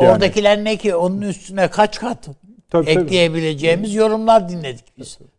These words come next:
Speaker 2: televizyonda.
Speaker 1: Hı hı.
Speaker 2: Yani değil mi? Hatta daha gariz ifadelerle,
Speaker 1: Evet,
Speaker 2: yani
Speaker 1: evet.
Speaker 2: daha
Speaker 1: Tabii.
Speaker 2: sert ifadelerle, hükümete,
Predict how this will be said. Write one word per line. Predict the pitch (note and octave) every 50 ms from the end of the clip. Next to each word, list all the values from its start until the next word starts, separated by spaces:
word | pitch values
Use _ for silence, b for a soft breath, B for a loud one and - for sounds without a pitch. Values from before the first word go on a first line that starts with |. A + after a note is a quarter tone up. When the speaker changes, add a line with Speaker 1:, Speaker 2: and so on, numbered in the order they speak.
| _ _
Speaker 2:
televizyonda. | - D3 D3+ C#3+ C3+ C3 A#2+ A2 B2 C3 B2 B2 A2+ A#2+
Speaker 1:
Hı | G#2+ G2+ _ _ A#2+
hı. | G#2+ G2 C#3 D#3 _ _ _ _ _
Speaker 2:
Yani | B2+ B2+ B2+ B2+ B2+ B2 B2 B2+
değil | C3+ D#3+ G#3+ D4
mi? | D#4
Hatta | G#3+ D#3+ D3+ - - - E3 D#3+ D3+ C#3+
daha | D#3 D3 D#3+ E3 D3 - b b b b b _ -
gariz | C3 C#3 C#3+ D#3+ F3 E3+ E3+
ifadelerle, | D#3+ C3+ D#3+ D#3 D3+ D#3 C#3+ D3+ D3 D3 D3 C#3+ C#3+ D3 C#3+ -
Speaker 1:
Evet, | G#2 - G#2
Speaker 2:
yani | A2 A#2 A#2+
Speaker 1:
evet. | B2+ -
Speaker 2:
daha | C3+ C3+ C#3 D3 C#3+
Speaker 1:
Tabii. | C3+ C3 b b b
Speaker 2:
sert | _ - - D#3+ D#3 D#3 C#3+ -
ifadelerle, | D3+ C#3+ - C#3+ C#3 C#3 C#3 C3+ C#3 C#3 C3+ B2+ B2+ B2+ B2+ A#2+
hükümete, | A#2+ C3+ C3 - - D3+ C#3+ C3 A#2 - C3 B2 B2 A#2+